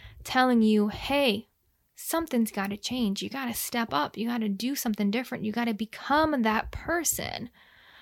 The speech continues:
and act like that person now instead of waiting, waiting, waiting to be that person if it happens later down the line."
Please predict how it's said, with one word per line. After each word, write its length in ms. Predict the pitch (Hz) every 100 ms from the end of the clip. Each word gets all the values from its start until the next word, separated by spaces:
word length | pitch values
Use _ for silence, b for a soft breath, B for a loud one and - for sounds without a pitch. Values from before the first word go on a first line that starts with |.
| b
and 140 | 220 -
act 300 | 254 320 349
like 180 | 269 240
that 160 | 202 -
person 420 | 220 214 196 202
now 360 | 285 320 247
instead 320 | 226 233 262 247
of 100 | 214
waiting, 460 | 240 254 240 226
waiting, 340 | 226 226 214 214
waiting 540 | 269 294 233 220 233 B B -
to 140 | 254
be 240 | 220 262
that 240 | 247 233 240
person 480 | 240 226 233 220 -
if 280 | 247 349 339
it 120 | 254
happens 520 | 254 226 226 226 226
later 360 | 233 220 220 214
down 160 | 202
the 80 | 190
line." 380 | 190 185 123 -